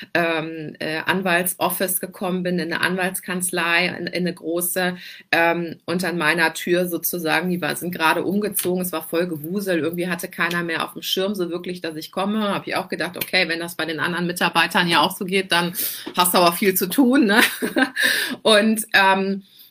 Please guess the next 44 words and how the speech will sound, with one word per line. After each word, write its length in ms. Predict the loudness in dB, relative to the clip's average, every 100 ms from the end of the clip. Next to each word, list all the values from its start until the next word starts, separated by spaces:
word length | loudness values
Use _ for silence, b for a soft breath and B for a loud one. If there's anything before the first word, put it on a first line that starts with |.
| B -10 _
dass 240 | 2 4 4
ich 140 | 2
da 260 | 6 6 6
so 120 | 2
schon 260 | 2 0 4
sehr 220 | 4 4
früh 320 | 0 0 2
mit 200 | 2 0
sehr 280 | 4 4 4
vielen, 720 | 2 0 2 2 0 -2 -2 2
ähm, 520 | 2 2 0 -6 -8
großen 480 | -2 2 4 4 2
Zahlen 480 | 2 6 6 6 2
auch 240 | -4 -6
in 100 | -8
Kontakt 480 | -10 -10 -6 -6 -6
gekommen 460 | -10 -10 -10 -8 -6
bin 180 | -6 -6
und 160 | -2
auch 180 | -2 0
mit, 220 | -4 -4
äh, 140 | -6 -6
großen 380 | -4 -4 -4 -4
Entscheidungen, 720 | -2 4 4 4 0 -4 -4
die 100 | -4
auch 120 | -4
eine 80 | -6
bestimmte 340 | -6 -6 -6
Tragweite 640 | -4 0 2 2 0 -4 -8
hatten. 280 | -8 -10 -8
Ja, 160 | -8
also 160 | -6 -6
wenn 180 | -6 -6
du, 160 | -10 B -6
du 80 | -4
unterne-, 440 | -2 0 0 -2 -12 _
du, 300 | -6 -2 -2 B B B -2
ähm, 160 | 0 0
entlässt 600 | -2 2 2 2 0 0
ja 160 | 0
nicht 220 | 0 -2 0
einfach 360 | 0 -2 -8
so 340 | -6 -4 -4 -4
Menschen. 720 | -2 0 0 -2 -4 -6 -10